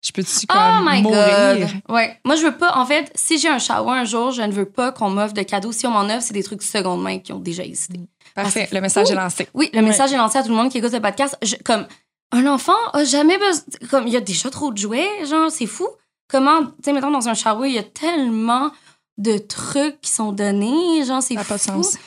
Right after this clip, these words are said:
Speaker 2: C'est comme le sous-sol est rempli de, de Lego, puis de petites voitures, puis de,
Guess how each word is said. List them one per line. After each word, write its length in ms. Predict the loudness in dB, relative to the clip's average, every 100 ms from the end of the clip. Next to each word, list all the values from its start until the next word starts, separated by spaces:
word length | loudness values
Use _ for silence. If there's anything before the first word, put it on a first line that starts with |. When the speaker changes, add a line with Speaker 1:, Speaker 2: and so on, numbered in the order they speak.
| -20 -16
Speaker 2:
C'est 140 | -8 0
comme 200 | 0 2
le 100 | 0
sous-sol 580 | 0 0 0 2 2 0
est 60 | 0
rempli 560 | -2 -2 -2 2 2
de, 80 | 2
de 300 | 2 2 0
Lego, 280 | 0 0 0
puis 80 | 0
de 80 | -2
petites 200 | -4 -4
voitures, 340 | -2 0 -2
puis 80 | 0
de, 240 | -2 -2